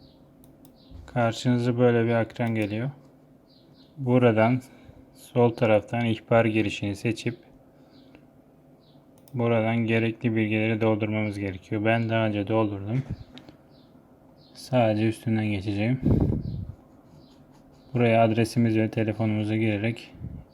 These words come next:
ikinci kısma geçiyoruz. Bizim ihbar konumuz fatura göndermeyen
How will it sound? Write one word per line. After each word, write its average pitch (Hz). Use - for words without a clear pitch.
ikinci 113
kısma -
geçiyoruz. 107
Bizim 123
ihbar 120
konumuz 123
fatura 117
göndermeyen 113